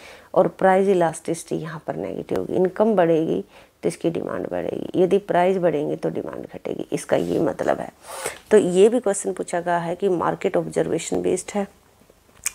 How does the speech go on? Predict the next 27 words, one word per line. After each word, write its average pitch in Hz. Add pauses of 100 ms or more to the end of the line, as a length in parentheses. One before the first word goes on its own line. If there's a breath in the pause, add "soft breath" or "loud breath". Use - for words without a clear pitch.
(180)
दूसरी 220
बात 190
क्या 185
है, 170 (460 loud breath)
इसके 254
बाद 180
आप 175
देखोगे 170
strong 220 (100)
order 170
के -
ऊपर -
based -
है। -
Strong, - (1400 loud breath)
Strong 247 (100)
order 185 (1200)
का 196
मतलब 170
होता 156
है, 170
जैसे 175
आपने 185
indifference 180
क्रम 165
में 98
पढ़ा -